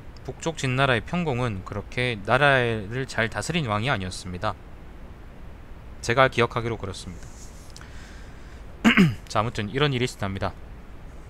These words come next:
어떤 위의 일에 대해서 어떤 사람이 말했다. 이거는, 자, 편공은 왕의 도를 잃었고 사광은 신하의 예의를 잃었다.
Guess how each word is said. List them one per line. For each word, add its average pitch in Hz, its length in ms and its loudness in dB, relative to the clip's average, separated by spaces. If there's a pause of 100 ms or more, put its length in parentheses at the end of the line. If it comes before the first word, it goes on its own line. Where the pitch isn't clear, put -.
(360)
어떤 160 400 4 (380)
위의 156 260 6
일에 135 160 6
대해서 120 280 2
어떤 113 240 -2
사람이 127 480 0 (220)
말했다. 92 460 -6 (200)
이거는, 127 220 -10 (1200)
자, 101 140 -6
편공은 165 640 2 (140)
왕의 151 280 4
도를 139 260 2
잃었고 90 460 -4
사광은 131 420 2
신하의 147 440 2
예의를 113 220 0
잃었다. 101 400 -6